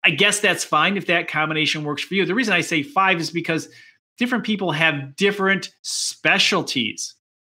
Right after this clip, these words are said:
and those different specialties can apply to your business. Somebody may be more in tune with finance. Another person may be more in tune with marketing. Another person may be in tune with just the, the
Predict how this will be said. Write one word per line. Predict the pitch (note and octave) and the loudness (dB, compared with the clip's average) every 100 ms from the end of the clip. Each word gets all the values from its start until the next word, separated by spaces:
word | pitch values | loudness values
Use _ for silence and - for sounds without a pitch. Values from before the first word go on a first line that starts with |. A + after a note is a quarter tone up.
| _ _ | _ _
and | E3 E3 E3 D#3+ | 4 6 6 4
those | F3 C#3+ | 2 2
different | G3 G3 F3 | 0 0 -4
specialties | - F#3+ G3 A3 - F3 D#3+ D3 - _ | 0 2 2 0 -2 -2 -2 -2 -12 _
can | - D#3+ | -4 -2
apply | D3 - D#3+ | -2 2 2
to | E3 E3+ | 2 0
your | D3 | 0
business. | D3 C3+ - | -2 -2 -2
Somebody | E3+ E3 D#3+ | -2 2 0
may | D#3 C#3+ C#3 | 2 0 0
be | B2+ B2+ | -2 -4
more | B2 B2 A#2+ A#2+ - - _ _ _ _ _ _ | -2 -2 -2 -4 -14 -20 _ _ _ _ _ _
in | D#3 C#3+ | -2 0
tune | - D3+ D3 | 0 0 2
with | B2+ - | 0 0
finance. | C3+ B2 C#3+ F#3 A#3+ - - _ _ - | 2 4 6 4 2 -6 -12 _ _ -2
Another | D#3+ E3+ | 0 2
person | F3+ D3 D#3 | 0 0 2
may | D3+ | 4
be | C#3 C#3 | 4 2
more | C#3 C#3 | 2 2
in | B2+ | 0
tune | - C3+ | -2 -2
with | B2 - A2+ | -4 -6 0
marketing. | B2 B2+ F3+ A3 C4 - - - | 0 2 2 2 2 -4 -18 -4
Another | E3 G3+ G3+ F#3 F3 | 0 2 4 2 -2
person | F3+ F#3 F#3 E3+ | -2 0 0 2
may | E3 E3+ | 4 4
be | E3 E3 D#3+ | 4 4 4
in | D3 C#3 | 4 0
tune | - F3 E3+ | 0 -2 0
with | C#3 - | -2 0
just | E3 E3 - - _ _ - _ | 0 2 -2 -12 _ _ -20 _
the, | - D3+ D3 | 0 0 2
the | C#3+ B2 | -2 -2